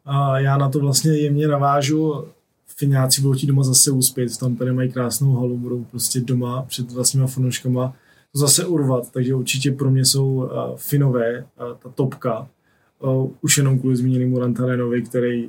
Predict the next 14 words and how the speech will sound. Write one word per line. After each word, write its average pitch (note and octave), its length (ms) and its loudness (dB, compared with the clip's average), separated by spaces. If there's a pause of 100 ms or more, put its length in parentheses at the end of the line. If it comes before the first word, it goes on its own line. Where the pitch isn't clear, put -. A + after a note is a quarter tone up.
(140)
když C3 220 0
oznámil, C3 340 2
že C3 120 0
přijede, C3 340 2
tak B2+ 140 -4
si - 120 -2
myslím, B2+ 280 0
že B2 80 -2
ty B2 120 -6
kurzy A#2+ 360 -4
klesly B2 420 -4
úplně B2 280 -4
neuvěřitelným B2 640 -2
způsobem, B2 640 -2